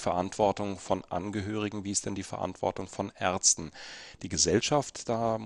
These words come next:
darf man sich, glaube ich, keine Illusionen machen, ist in dieser Situation machtlos. Sie kann, glaube ich, nicht das Problem lösen, das Angehörige und Ärzte zu lösen haben,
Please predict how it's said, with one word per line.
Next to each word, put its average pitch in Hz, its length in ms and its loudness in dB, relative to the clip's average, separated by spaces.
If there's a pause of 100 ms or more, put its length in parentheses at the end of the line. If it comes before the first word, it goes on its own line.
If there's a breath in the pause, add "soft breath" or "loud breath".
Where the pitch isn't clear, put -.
(260)
darf 98 180 0
man 104 80 -2
sich, 95 140 -4
glaube 95 200 -4
ich, - 80 -8
keine 92 220 -4
Illusionen 92 420 -2
machen, 92 280 0
ist - 260 -2
in 98 120 -6
dieser 92 260 0
Situation 90 640 -4
machtlos. 82 580 -4
Sie 92 120 -4
kann, 90 260 -6
glaube 90 180 0
ich, - 140 -8
nicht - 180 -8
das 92 100 0
Problem 95 400 -4
lösen, 90 300 -2
das 87 140 -2
Angehörige 87 580 -4
und 95 160 -6
Ärzte - 340 -2
zu - 140 -4
lösen 80 340 -4
haben, 85 300 0